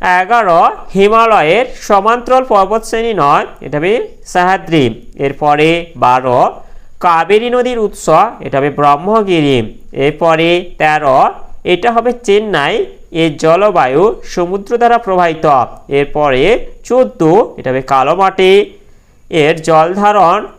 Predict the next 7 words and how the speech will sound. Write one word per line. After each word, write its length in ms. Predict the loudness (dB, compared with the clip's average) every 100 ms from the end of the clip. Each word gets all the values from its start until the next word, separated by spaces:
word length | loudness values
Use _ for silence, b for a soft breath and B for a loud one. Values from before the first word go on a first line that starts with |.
| _
ক্ষমতা 400 | -2 0 0 -2 0
বেশি। 340 | 0 0 0 0 -2 -10 -4 -2
এরপরে 300 | 0 -2 0 0
পনেরো 320 | 0 2 2 0 0
পার্বত্য 360 | 0 2 -2 -2 -4
অঞ্চলে 260 | -2 -4 -4
হিউমাসযুক্ত 540 | -4 -4 -4 -6 -6